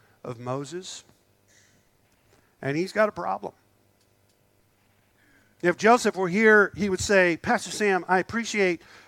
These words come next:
the son of David bit, and I appreciate the son of Abraham bit, and, and that thing about Adam is a little bit interesting to me, but I don't have time to mess with that right now. I've got a massive problem on my hands."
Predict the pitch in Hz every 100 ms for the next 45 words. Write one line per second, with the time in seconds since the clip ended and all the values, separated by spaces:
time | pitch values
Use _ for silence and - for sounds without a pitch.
0 | _ 143 165 143 - 220 220 185 190 208
1 | 190 - 180 175 160 180 180 165 143 226
2 | 208 214 185 175 160 202 190 185 208 185
3 | 190 180 180 180 170 - - - - -
4 | 180 175 170 185 190 247 - 226 240 208
5 | 202 185 165 196 220 214 202 170 190 208
6 | 180 214 233 208 - 233 214 202 202 196
7 | 220 214 - - - - 220 240 359 208
8 | - 269 269 254 233 269 285 247 226 214
9 | 208 202 196 196 - - 277 349 320 285
10 | 277 240 220 233 269 302 320 - 311 294
11 | - 247 285 311 226 202 196 - - 214
12 | 247 240 233 226 247 240 208 - - -
13 | -